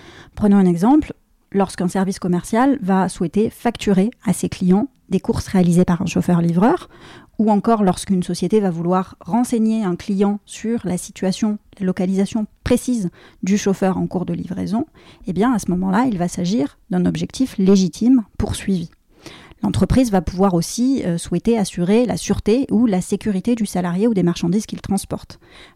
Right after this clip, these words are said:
Par exemple, en luttant contre le vol ou en, euh, poursuivant, euh, l'objectif de, d'en-, d'envoyer des secours en cas d'accident du salarié. La société peut aussi, euh, souhaiter permettre une meilleure allocation de ses moyens.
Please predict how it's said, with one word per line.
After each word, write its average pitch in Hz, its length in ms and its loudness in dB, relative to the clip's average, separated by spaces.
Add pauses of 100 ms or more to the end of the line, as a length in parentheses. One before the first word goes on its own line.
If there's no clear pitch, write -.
(100)
Par 185 120 -8
exemple, 202 360 0
en 185 40 0
luttant 185 340 0
contre 175 300 -4
le 165 120 0
vol 202 340 4 (280)
ou 247 340 2
en, 185 380 2
euh, 170 240 -2 (120)
poursuivant, 190 640 2
euh, 170 240 0 (300)
l'objectif 170 680 -2
de, 170 180 0
d'en-, 160 220 -4 (100)
d'envoyer 175 540 -2
des 180 100 0
secours 208 520 -2
en 180 120 -2
cas 180 140 -6
d'accident 202 380 0
du 208 80 0
salarié. 170 360 -6 (1160)
La 185 140 0
société 185 380 -2
peut 190 100 -2
aussi, 247 420 0
euh, 170 120 -4
souhaiter 214 560 0 (320)
permettre 185 400 0
une 175 80 -2
meilleure 202 280 2
allocation 180 440 -2
de 233 60 -2
ses 196 120 -8
moyens. 180 320 -2